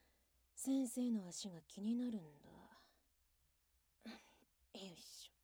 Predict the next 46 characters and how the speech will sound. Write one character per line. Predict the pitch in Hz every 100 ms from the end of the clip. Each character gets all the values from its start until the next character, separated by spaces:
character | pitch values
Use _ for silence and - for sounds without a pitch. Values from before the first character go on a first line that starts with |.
| _ _ _ - -
ょ |
っ |
と。 | - _ _ _ - - - _ _ _ _ _ _ _ _ _ _ _ _ _ _ _ _ _ _ _ -
本 | 233 208 175 -
当 | 175 175
に | 160 160
分 | 165
か | 170 233
り | 247
や | 262
す | - 320
い | 320
ね、 | 262 285 339 381
君 | - 196 160
は。 | 156 151 160 - - _ _ _ _ _ _ _ _ _ _ _ -
靴 | - - 202
脱 | 190
い | 202
だ | 170
途 | 151 160 -
端、 | 175 - _ _ _ _ _
さ | - 302 302
ら | 302
に | 214 202
息 | - 185
が | 160
荒 | 170 175
く | 196
な | 185
っ | -
た | 156
よ。 | 151 180 262 _ _ _ _ _ _ _ _ _ _ _ _ -
そ | - 180
ん | 214 262
な | 285
に | 277
先 | - 269
生 | 262 277
の | 233 165
足 | 165 185
が | 156
見 | 160
た | 170
か | 175 143
っ |
た？ | _